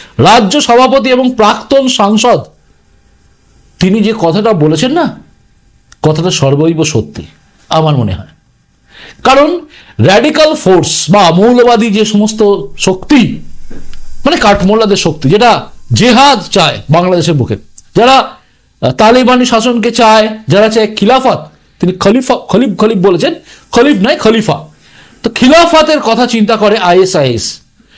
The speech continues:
তো সেখান থেকে চিন্তা নিয়ে এই রাজ্যে, মানে বাংলাদেশেতেও এরকম চিন্তাভাবনা চলছে। এবং তিনি যেটা আশঙ্কা করেছেন সেটা কিন্তু মারাত্মক,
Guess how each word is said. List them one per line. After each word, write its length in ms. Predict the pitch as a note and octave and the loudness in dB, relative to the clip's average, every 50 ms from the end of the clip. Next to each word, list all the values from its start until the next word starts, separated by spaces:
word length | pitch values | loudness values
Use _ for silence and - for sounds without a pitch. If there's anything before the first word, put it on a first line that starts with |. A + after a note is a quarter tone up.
| - - - - - | -20 -20 -20 -8 -6
তো 80 | A#3+ | -4
সেখান 360 | - - B3 A#3+ D4+ E4 D#4+ D#4+ | -2 0 0 0 2 0 0 0
থেকে 180 | E4+ - E4+ E4 | -2 -2 -2 -2
চিন্তা 360 | - C4 C4+ C4+ B3 D#4+ D#4 | -2 -2 -2 0 0 2 2
নিয়ে 240 | D4+ D4 C4+ B3 A#3+ | 2 2 0 0 0
এই 520 | B3 B3+ A3 B3 C#4 C4+ C4+ C#4 C4 B3+ - - _ | -2 -2 0 0 0 0 0 -2 -4 -6 -10 -6 _
রাজ্যে, 380 | - D#3 F#3 F#3 E3 D3+ G#3+ G#3+ | 0 0 2 0 0 0 0 0
মানে 120 | G3+ F#3+ | 0 0
বাংলাদেশেতেও 720 | D#3+ E3 F3 F#3+ A#3 B3+ C4 B3+ A3 - G#3 F3 F#3 E3 E3+ - - - - - - - - - - | 0 0 0 0 0 0 0 0 -2 -2 -2 -2 -2 -2 -4 -4 -8 -16 -20 -20 -20 -20 -20 -4 0
এরকম 300 | G3+ A3+ B3 - B3+ G#3+ | 0 2 2 0 -2 -2
চিন্তাভাবনা 480 | - G#3+ F#3+ F3 G3+ F#3+ F#3 G3 G#3 | -2 -2 -2 0 0 0 0 -2 -2
চলছে। 280 | G3+ - D#3 C3 - G3 | -2 -2 -4 -2 0 -2
এবং 180 | A#3 C#4 C4+ C4 | 0 0 -2 -2
তিনি 280 | - A#3+ B3 C#4+ E4+ D#4+ | 0 0 0 0 0 0
যেটা 200 | F4 F4 F4 D#4+ E4 | 0 0 0 2 2
আশঙ্কা 460 | - - - D#4 E4+ E4 D4 F4 E4 | 2 2 0 0 0 0 0 0 0
করেছেন 340 | D#4+ D#4+ D#4+ - E4 D4+ D4 | 2 0 0 0 -2 -4 -2
সেটা 200 | - A#3 A#3 A3+ | -2 -2 -2 0
কিন্তু 200 | A3 G#3 G3 F3+ | 0 0 0 0
মারাত্মক, 400 | D#3 C#3 B2 A2 - - - - | 0 -2 -2 -4 -6 -12 -18 -20